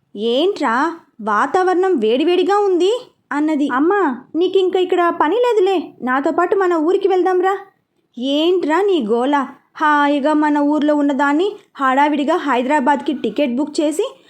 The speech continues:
నా మనవరాలికి తోడుగా ఉండమన్నావు, ఇప్పుడేమో వద్దు అంటున్నావు. నీ మనవరాలు ప్రేమ గీమ అంటూ వేషాలు వేస్తోంది.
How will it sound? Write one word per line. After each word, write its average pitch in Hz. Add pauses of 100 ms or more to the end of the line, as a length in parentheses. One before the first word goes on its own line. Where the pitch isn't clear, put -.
(140)
నా 381
మనవరాలికి 269
తోడుగా 285
ఉండమన్నావు, 311 (120)
ఇప్పుడేమో 415
వద్దు 277
అంటున్నావు. 349 (720)
నీ 269
మనవరాలు 269
ప్రేమ 277
గీమ 294
అంటూ 285
వేషాలు 285
వేస్తోంది. 294